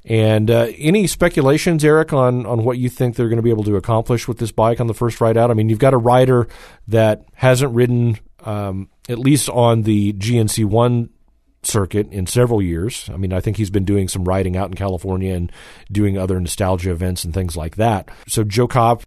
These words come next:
hasn't been in competition like this for a while, and you've got a brand new bike,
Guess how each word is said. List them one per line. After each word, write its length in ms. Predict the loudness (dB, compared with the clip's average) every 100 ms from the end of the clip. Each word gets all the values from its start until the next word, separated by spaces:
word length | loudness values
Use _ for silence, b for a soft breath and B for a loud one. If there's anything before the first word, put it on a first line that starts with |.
| 0
hasn't 320 | 2 2 2
been 140 | 2
in 80 | 2
competition 840 | 2 0 2 0 0 0 0 -4 -8 _ _ _ _ _ _ _ -6
like 220 | -2 -2
this 340 | 0 2 2 -2
for 540 | -6 -4 -2 0 -2
a 60 | -6
while, 480 | -4 -4 -4 -8 -10 b b b b -14 -4
and 320 | 0 0 0
you've 120 | 0
got 140 | 0
a 40 | 0
brand 480 | -2 0 2 4 4
new 320 | 4 4 0
bike, 580 | -2 2 2 2 -4